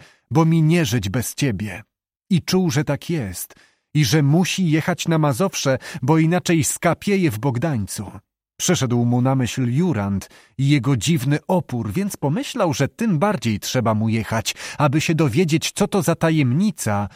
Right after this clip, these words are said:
co za przeszkody i czyby jakowyś pozew do walki na śmierć nie zdołał ich usunąć.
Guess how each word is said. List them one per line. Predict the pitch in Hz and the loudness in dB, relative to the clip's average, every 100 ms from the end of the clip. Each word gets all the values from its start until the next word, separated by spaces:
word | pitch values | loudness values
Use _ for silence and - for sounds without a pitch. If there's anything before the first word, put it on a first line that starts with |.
| _ _ - | _ _ -2
co | 190 160 | 2 2
za | 170 | 2
przeszkody | - 156 135 - 214 160 156 - _ - | 0 0 0 -2 -4 0 0 -2 _ -4
i | 151 | 0
czyby | 175 156 | 2 4
jakowyś | 151 135 170 139 - | 2 2 0 0 -2
pozew | - 226 147 139 | -2 0 2 0
do | 113 127 | 2 2
walki | 175 170 170 147 | 2 0 0 0
na | 120 | 0
śmierć | - 180 180 - - | -2 0 0 -2 0
nie | 143 | 0
zdołał | 95 160 147 131 | 0 0 2 2
ich | 127 - | 0 -4
usunąć. | 120 180 120 95 85 101 - | -4 -2 -2 -4 -10 -14 -16